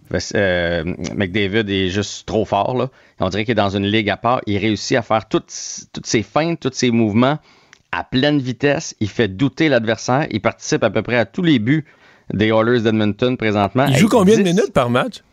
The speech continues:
Speaker 1: Le pire, c'est qu'au dernier match, il a joué vingt, vingt et une minutes. Euh, mais il est tellement dominant à chaque fois qu'il embarque. À chaque fois qu'il embarque, il y a une chance de marquer. C'est fou. On a l'impression qu'il est là tout le temps. Dix parties, six buts.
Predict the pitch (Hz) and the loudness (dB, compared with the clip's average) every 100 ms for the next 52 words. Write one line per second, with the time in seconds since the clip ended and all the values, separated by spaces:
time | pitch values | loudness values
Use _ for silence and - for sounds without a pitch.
0 | _ - - 101 107 196 359 156 123 107 | _ -20 -6 -4 0 0 0 0 0 2
1 | 98 110 143 139 156 240 127 123 131 120 | 2 2 0 2 0 0 -2 0 0 0
2 | 156 180 143 131 - 143 139 135 170 - | 0 -2 -2 -2 0 2 4 4 0 -4
3 | _ _ _ _ _ - 95 92 92 101 | _ _ _ _ _ -2 0 2 0 -2
4 | - 127 127 127 120 180 196 202 156 143 | 0 2 2 0 2 2 2 2 2 2
5 | 170 156 127 - 143 123 104 95 214 - | 2 0 -4 -4 -2 0 0 0 -2 -6
6 | _ - - - - 240 208 123 104 135 | _ -4 -2 -4 0 0 2 0 2 2
7 | 127 92 - 120 101 92 78 - 147 - | 0 -6 -2 -2 0 -4 -4 -2 -2 -2
8 | 85 202 208 _ _ - 107 110 107 101 | -2 -2 -2 _ _ -2 0 0 0 -2
9 | 147 156 110 110 113 123 - 151 - _ | -2 -2 0 0 0 -2 0 -2 -2 _
10 | _ 85 85 120 247 - - 110 - - | _ -14 -4 0 0 -2 -2 -2 -4 -4
11 | 208 - _ _ _ - - - 240 156 | -4 -4 _ _ _ -8 -4 0 0 0
12 | 104 160 | 0 0